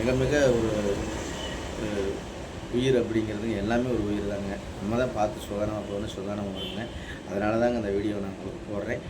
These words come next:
மறக்காம போலீஸ் அதிகாரிகள் என்ன சொல்றாங்க, அதை அப்படியே கடைபிடிக்கணும் மெயின் ரோட்ல போகும்போது. அதனால தாங்க. நன்றி,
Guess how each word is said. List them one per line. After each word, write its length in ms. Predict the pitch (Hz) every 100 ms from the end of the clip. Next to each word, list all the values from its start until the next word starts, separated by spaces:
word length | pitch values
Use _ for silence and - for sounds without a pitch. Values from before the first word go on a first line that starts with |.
| - -
மறக்காம 460 | 95 104 117 123 147 -
போலீஸ் 260 | 113 113 110
அதிகாரிகள் 420 | 101 104 101 92
என்ன 120 | 95 101
சொல்றாங்க, 340 | 98 92 92 92 104 - - - -
அதை 100 | 101
அப்படியே 200 | 98 120 117
கடைபிடிக்கணும் 720 | 90 101 101 92 98 98 92
மெயின் 160 | 101 101
ரோட்ல 200 | 101 - 92
போகும்போது. 420 | 90 92 95 110 - - - - - - -
அதனால 220 | 113 101 101
தாங்க. 180 | 101 104 104 - 107
நன்றி, 240 | 101 113